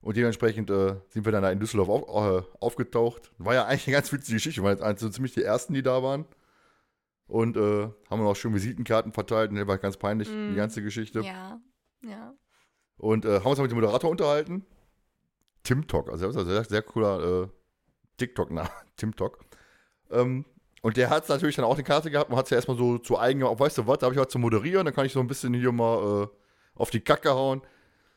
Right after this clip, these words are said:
Speaker 1: Und, ähm, hat uns dann auch schön als der, äh, Podcast-Tisch <laughs> immer schön betitelt. Aber, äh, erst muss ich sagen,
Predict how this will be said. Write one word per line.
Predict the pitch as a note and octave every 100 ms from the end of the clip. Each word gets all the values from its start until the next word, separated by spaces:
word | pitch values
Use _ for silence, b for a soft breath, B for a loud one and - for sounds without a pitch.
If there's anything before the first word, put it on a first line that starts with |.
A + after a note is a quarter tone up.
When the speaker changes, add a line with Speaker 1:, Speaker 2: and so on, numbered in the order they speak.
| b
Speaker 1:
Und, | - A2+ A2+ G2+
ähm, | G2+ G2+ F#2+ -
hat | A#2
uns | A#2
dann | G#2
auch | G#2
schön | A2
als | G2 -
der, | F#2 F#2 D2+
äh, | F2+
Podcast-Tisch | F#2+ - A#2 - - G2+ - - A2+ - - _ _ _ _ _
<laughs> | B2+ - A#2+ - A2+ -
immer | B2 A#2+
schön | - A2+
betitelt. | G#2 B2 A2+ G#2+ - _ _ _ _ _ _ _ _ _ _ _ _ _ b b -
Aber, | A#2 B2 -
äh, | A2 A2 G#2 D#2+
erst | A#2
muss | B2
ich | A2+
sagen, | A2